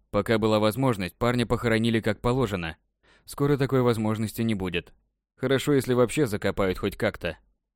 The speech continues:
Ну вот и все. А я продолжал подравнивать и без того ровную кромку небольшого холмика.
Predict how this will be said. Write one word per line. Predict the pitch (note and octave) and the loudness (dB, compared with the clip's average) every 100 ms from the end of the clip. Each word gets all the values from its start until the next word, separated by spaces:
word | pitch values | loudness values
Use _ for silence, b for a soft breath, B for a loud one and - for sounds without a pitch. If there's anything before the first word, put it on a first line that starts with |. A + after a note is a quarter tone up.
| _ _ _ b b b | _ _ _ b b b
Ну | - C#3+ | -2 0
вот | C#3+ C3+ | 0 0
и | C3 | -2
все. | - F#2+ D#2+ - _ _ _ | -2 -4 -4 -10 _ _ _
А | G2 | -2
я | A#2+ C3 | -2 0
продолжал | C3 B2 A#2+ C3+ B2+ | 0 2 2 0 0
подравнивать | A#2 A#2 C3 A#2+ A#2 - | 0 2 2 2 0 -2
и | A#2+ | -4
без | B2 A2 | -4 -2
того | B2 C#3 G2+ | 0 0 0
ровную | F#2 F#2 G2+ | 0 -2 -4
кромку | - A#2+ A2+ A2+ | -2 -2 -2 -2
небольшого | A2 G#2+ - G#2+ A2 | -2 -2 -2 -2 -2
холмика. | - A#2 G2 - E2 | -2 -2 -4 -6 -8